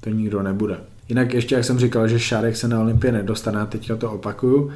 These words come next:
tak podle mě Luboš Chládek nemůže zopakovat to, co se mu povedlo v loňském roce. Já prostě nevidím takový scénárium, že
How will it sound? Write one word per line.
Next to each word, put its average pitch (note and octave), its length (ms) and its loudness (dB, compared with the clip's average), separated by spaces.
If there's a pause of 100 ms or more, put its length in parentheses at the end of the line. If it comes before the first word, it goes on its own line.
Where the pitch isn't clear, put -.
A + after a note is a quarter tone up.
(220)
tak A2+ 200 0
podle A#2 220 6
mě A2+ 420 10
Luboš A#2 320 2
Chládek A2+ 440 0
nemůže G#2 420 0
zopakovat F#2+ 540 -4
to, G#2+ 140 -6
co G2 140 -8
se G2+ 160 -6
mu G2+ 180 -8
povedlo G2+ 440 -4
v G2+ 80 -4
loňském G2+ 320 -6
roce. F#2+ 260 -2
Já F2+ 80 -8
prostě G#2+ 420 -4 (520)
nevidím A2+ 640 2 (600)
takový A#2+ 360 2
scénárium, A2+ 760 2
že G#2+ 360 2